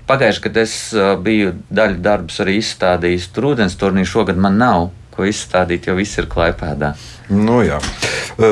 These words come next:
Speaker 2: viena sadaļa, par ko es tagad ātri, kur bija par, ā, lekcijām, tas viss notiek?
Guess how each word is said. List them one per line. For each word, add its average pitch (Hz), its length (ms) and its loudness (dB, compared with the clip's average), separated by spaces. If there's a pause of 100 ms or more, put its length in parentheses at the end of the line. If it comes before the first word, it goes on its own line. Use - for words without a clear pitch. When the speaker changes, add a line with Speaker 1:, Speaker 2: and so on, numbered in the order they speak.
(140)
Speaker 2:
viena 117 480 2
sadaļa, 110 560 2
par 98 160 -2
ko 113 400 0
es - 460 -2
tagad 95 280 -6
ātri, 98 300 -2
kur 95 240 -2
bija 92 320 2
par, 95 320 2
ā, 87 260 4 (260)
lekcijām, 87 960 0 (800)
tas - 280 -2
viss 98 260 -2
notiek? 92 560 0